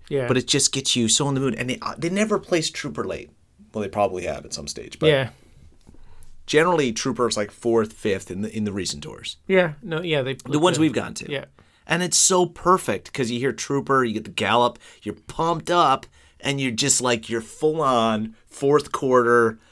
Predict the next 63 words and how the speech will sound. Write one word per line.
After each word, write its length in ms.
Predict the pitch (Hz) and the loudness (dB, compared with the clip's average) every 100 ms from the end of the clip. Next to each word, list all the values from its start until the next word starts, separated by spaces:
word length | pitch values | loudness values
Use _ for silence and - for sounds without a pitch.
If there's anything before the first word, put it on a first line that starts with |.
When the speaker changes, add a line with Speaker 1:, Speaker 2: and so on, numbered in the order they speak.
| _ - | _ -14
Speaker 2:
We're 360 | 87 110 120 | -8 -2 -2
just 200 | 123 123 | 0 0
gonna 140 | 131 117 | 0 0
get 160 | 120 | 0
this 100 | 107 | -4
ball 320 | 104 110 123 123 | -2 2 2 2
in 60 | |
the 120 | 117 | 0
end 160 | 110 104 | 0 0
zone. 420 | 104 101 104 98 - | -2 -4 -4 -8 -8
Speaker 1:
Yeah. 200 | - 127 - | -6 -6 -2
Speaker 2:
You 160 | 110 | 0
know, 180 | 110 104 | 2 2
there's, 260 | 101 101 - | 2 0 -2
there, 200 | 113 101 | -2 -2
there's 220 | - 104 | -2 -6
a 40 | 101 | -6
whole 360 | - 131 123 | -2 4 4
set 280 | 107 - 113 | 4 4 4
list 220 | 120 101 | 4 4
still 400 | - - 135 120 117 | 2 2 2 4 4
ahead 260 | 123 120 | 4 4
of 60 | 107 | 4
you, 300 | 95 95 104 - - - | 0 -4 -6 -14 -20 -6
and 100 | 120 | -2
you're 80 | 117 | 0
just 220 | 113 123 - | 0 -2 0
pumped 340 | 131 123 113 | 2 2 2
and 80 | 113 | -2
excited. 580 | 110 - 107 107 104 - _ - _ - - | 2 2 2 2 2 -2 _ -20 _ -14 -4
Oh, 520 | 113 113 101 - - - _ _ - | 4 6 4 0 -14 -20 _ _ -4
I 60 | |
Speaker 1:
Yeah. 80 | 117 | -2
Speaker 2:
just, 240 | 127 - - | 0 0 0
I'm 120 | 113 | 0
getting 180 | 123 113 | 0 0
so 200 | - 101 | -2 -2
excited 280 | 95 98 95 | -2 -2 2
Speaker 1:
I 60 | |
Speaker 2:
now. 60 | 175 | 2
Speaker 1:
love 120 | 160 | 2
the, 120 | 151 | 2
the, 320 | 151 127 127 - - | -2 -4 -10 -10 -18
this 140 | 101 | -18
intro, 120 | - 113 | -12 -10
Speaker 2:
Ah, 140 | 95 110 | -6 -6
Speaker 1:
the 120 | 131 | -6
Speaker 2:
as 100 | 90 | -6
this 220 | 120 120 | -4 -4
comes 240 | - 117 104 | -2 -2 0
out 100 | 101 | 2
Speaker 1:
intro 300 | 170 196 185 | 2 6 4
Speaker 2:
too. 60 | 131 | 6
Speaker 1:
riff 160 | 147 | 2
for 140 | - 165 | 0 -6
the 100 | 156 | -6
song. 320 | - 180 214 - | -6 -6 -8 -14
I, 80 | - _ _ - | -20 _ _ -14
Speaker 2:
Yeah. 200 | 85 87 | -8 -8
Speaker 1:
I 20 | |
just 160 | 71 117 | -8 -10
love 160 | 113 - | -10 -10
it. 140 | - | -14